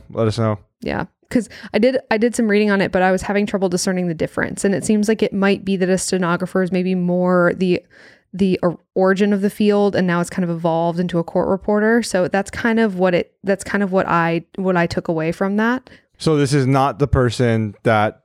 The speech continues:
Speaker 1: does the court illustrations in federal court or whatever?
Speaker 2: No, that's a totally different
Speaker 1: Oh.
Speaker 2: job, which is also super cool. But no, that would be a, that would be a courtroom sketch artist. That actually is a formal job that you can have.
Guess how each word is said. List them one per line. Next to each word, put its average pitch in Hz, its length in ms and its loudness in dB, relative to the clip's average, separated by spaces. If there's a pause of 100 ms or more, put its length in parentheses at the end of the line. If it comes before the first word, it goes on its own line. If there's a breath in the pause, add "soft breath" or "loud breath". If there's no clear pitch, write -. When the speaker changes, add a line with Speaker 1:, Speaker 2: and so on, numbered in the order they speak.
(140)
Speaker 1:
does 113 260 2
the 113 80 -2
court 113 420 0
illustrations 104 880 0
in 95 300 -2
federal 92 300 0
court 87 320 -2
or 85 80 -10
whatever? 85 300 -6
Speaker 2:
No, 226 220 0
that's 220 180 0
a 320 80 2
totally 262 380 0
different 196 340 -2
Speaker 1:
Oh. - 40 -6
Speaker 2:
job, 170 280 0
which 190 160 0
is 185 80 0
also 185 320 2
super - 320 -6
cool. - 300 -6
But 175 160 0
no, 180 180 0
that 180 160 0
would 180 140 -2
be 185 160 0
a, 165 240 0
that 196 100 2
would 185 120 0
be 190 180 0
a 175 160 2
courtroom 185 580 -2
sketch 165 300 -4
artist. 165 400 -4
That 202 200 0
actually 220 380 0
is 170 140 2
a 156 40 -4
formal 165 300 -6
job 170 220 -4
that - 100 -4
you - 80 -8
can 190 120 -8
have. 175 340 -4